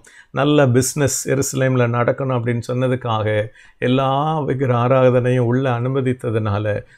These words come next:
சாலமோனுடைய வாழ்க்கையில அவருடைய வாழ்க்கை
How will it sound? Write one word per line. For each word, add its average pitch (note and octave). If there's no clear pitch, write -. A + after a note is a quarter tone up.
சாலமோனுடைய C3
வாழ்க்கையில A2+
அவருடைய A#2
வாழ்க்கை A#2+